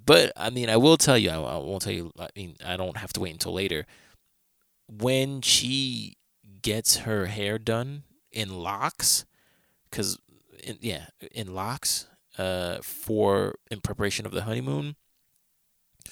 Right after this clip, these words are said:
she got up till, she got up a little higher. Uh, she definitely got higher. She, she looked attractive. Me, I still wouldn't want her as a wife, but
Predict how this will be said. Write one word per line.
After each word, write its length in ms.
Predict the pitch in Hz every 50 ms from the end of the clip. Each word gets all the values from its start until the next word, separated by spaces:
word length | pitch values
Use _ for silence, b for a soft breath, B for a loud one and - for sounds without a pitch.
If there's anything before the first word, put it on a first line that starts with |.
| B B B B B B B B B _ _
she 280 | - - - - 139 123
got 220 | 113 98 98 101
up 180 | 98 92 - -
till, 320 | - - - 98 87 85 - -
she 220 | - - 135 123
got 220 | 113 117 113 107
up 80 | 107 - -
a 80 | 101
little 260 | 107 104 101 95 92 85
higher. 380 | - 85 - - - - - - _ _ _ - -
Uh, 120 | - 110
she 180 | 101 - - 117
definitely 320 | 110 117 110 - 120 107
got 140 | 101 95 90
higher. 180 | 90 90 85 -
She, 220 | - - 101 92 _ _ -
she 220 | - - 113 107
looked 300 | 104 101 104 - - - b b b b b b b b b b
attractive. 680 | - 101 - - 98 80 76 - - 67 62 62 71 - _ _ _
Me, 380 | - 120 160 196 214 214 220 -
I 80 | - 117
still 220 | - - - 120
wouldn't 220 | 117 113 107 101 101
want 160 | 98 90 -
her 60 | 76
as 120 | 76 73 -
a 40 |
wife, 340 | - - 113 120 123 - - _ _ _ _ -
but 300 | - - 107 104 90